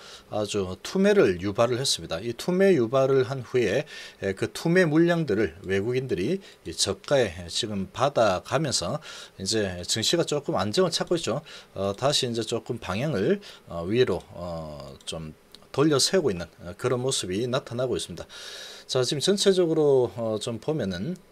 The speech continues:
어, 시장 상황을 보면 이 외국인들이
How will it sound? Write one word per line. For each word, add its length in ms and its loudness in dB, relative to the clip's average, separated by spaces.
어, 180 -12
시장 720 2
상황을 520 0
보면 420 -2
이 180 -2
외국인들이 1080 2